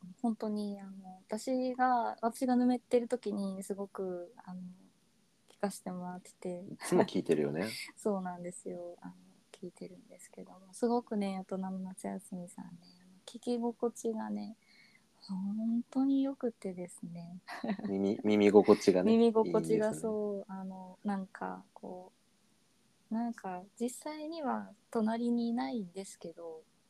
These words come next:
Speaker 2: うんうん。
Speaker 1: なんかまるでその時隣にいて喋ってくれてるようなね、
Speaker 2: 素晴らしいじゃないですか。
Speaker 1: 感覚になってというか、そう、あ、す-、すごい素敵な、素敵な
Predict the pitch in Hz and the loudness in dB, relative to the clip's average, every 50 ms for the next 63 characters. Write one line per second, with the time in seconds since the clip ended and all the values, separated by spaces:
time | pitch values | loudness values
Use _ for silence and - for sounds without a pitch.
0 | _ _ _ _ - - 196 175 160 - 185 175 160 156 143 - - _ - 190 | _ _ _ _ -6 -4 -4 -4 -4 -6 -8 -8 -6 -6 -8 -10 -12 _ -8 -6
1 | 202 214 220 220 214 208 214 208 208 208 214 _ - - - 208 202 196 196 - | -4 -2 -2 -2 -2 -4 -4 -4 -6 -8 -10 _ -16 -10 -8 -6 -6 -6 -8 -10
2 | - 202 _ - 180 - - - - 196 185 185 180 185 185 180 180 180 180 185 | -14 -16 _ -16 -18 -18 -14 -10 -8 -8 -8 -8 -10 -10 -12 -12 -12 -12 -14 -14
3 | - - - - 175 - - 185 170 170 175 - _ - - - - - 175 175 | -18 -18 -18 -16 -16 -14 -14 -14 -14 -16 -18 -20 _ -20 -18 -16 -14 -16 -16 -14
4 | - - 185 180 180 175 175 - - _ _ _ _ _ _ _ _ _ _ _ | -12 -12 -12 -10 -10 -12 -14 -16 -18 _ _ _ _ _ _ _ _ _ _ _
5 | _ _ _ _ _ _ _ _ _ _ _ _ _ _ - - 196 190 - 85 | _ _ _ _ _ _ _ _ _ _ _ _ _ _ -14 -12 -8 -4 -2 0
6 | 85 82 82 82 - - - - 82 - - 78 78 - - - - 62 64 - | 0 0 -2 -2 -6 -6 -4 -4 -4 -4 -6 -12 -12 -14 -16 -18 -18 -18 -18 -18
7 | - - 180 - - 185 180 175 180 - - - - - - - 190 - - - | -18 -20 -18 -16 -16 -16 -14 -14 -16 -16 -16 -16 -16 -18 -18 -18 -16 -14 -10 -10
8 | 185 - 185 180 180 185 - - - 185 - - - 185 180 175 175 - - _ | -10 -8 -8 -10 -10 -10 -12 -14 -14 -14 -14 -14 -14 -14 -12 -12 -14 -14 -18 _
9 | _ - - - - _ _ _ _ _ _ _ _ _ _ - - - _ _ | _ -20 -20 -20 -20 _ _ _ _ _ _ _ _ _ _ -20 -20 -20 _ _
10 | - 180 - _ - 180 180 90 90 - - - - - - | -18 -18 -18 _ -16 -16 -14 -14 -14 -14 -16 -18 -20 -20 -20